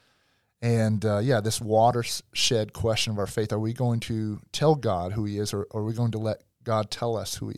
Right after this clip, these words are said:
is? And really, we're talking about revelation there in some sense of the word, like how, um, what we're gonna do with, with, um, God's revelation of himself. And, you know, I, I, another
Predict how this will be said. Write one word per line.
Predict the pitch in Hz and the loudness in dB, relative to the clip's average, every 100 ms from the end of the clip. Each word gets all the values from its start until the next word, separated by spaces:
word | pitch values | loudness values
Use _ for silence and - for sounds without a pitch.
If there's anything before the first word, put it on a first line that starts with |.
| - | -12
is? | - - | -12 -6
And | 123 | 2
really, | 156 175 | 4 4
we're | 127 | 2
talking | 113 107 | 2 -2
about | 110 104 - _ _ _ _ | -2 -4 -6 _ _ _ _
revelation | 120 107 101 98 - 98 90 - - _ _ 110 | -2 0 -2 -4 -4 -6 -8 -12 -20 _ _ -8
there | 110 98 | -4 -2
in | |
some | 95 110 101 | -2 -4 -6
sense | 107 - | -8 -10
of | |
the | 101 | -8
word, | 98 95 | -8 -6
like | 95 - | -8 -4
how, | 104 107 - _ _ _ _ _ - | -4 -4 -10 _ _ _ _ _ -8
um, | 92 90 82 85 | -6 -4 -6 -8
what | 120 107 | -4 -2
we're | 117 | -2
gonna | 104 98 | -2 -4
do | 101 110 107 | -2 0 0
with, | 101 98 - - | -2 -6 -8 -16
with, | 104 101 - - | -8 -8 -10 -14
um, | 95 - - - _ _ _ | -10 -10 -12 -14 _ _ _
God's | - 101 | -4 -2
revelation | 104 98 101 104 110 | -2 -2 -4 -4 -6
of | 101 | -8
himself. | 98 - 107 92 90 - - _ _ _ _ _ _ _ _ _ _ _ | -8 -6 -4 -2 -4 -10 -16 _ _ _ _ _ _ _ _ _ _ _
And, | 131 135 135 127 123 - _ _ _ _ _ _ _ - | 4 6 6 4 0 -6 _ _ _ _ _ _ _ -8
you | 120 | -4
know, | 104 95 _ - | -4 -6 _ -6
I, | 117 | -4
I, | 117 - | -4 -4
another | 120 131 | 2 2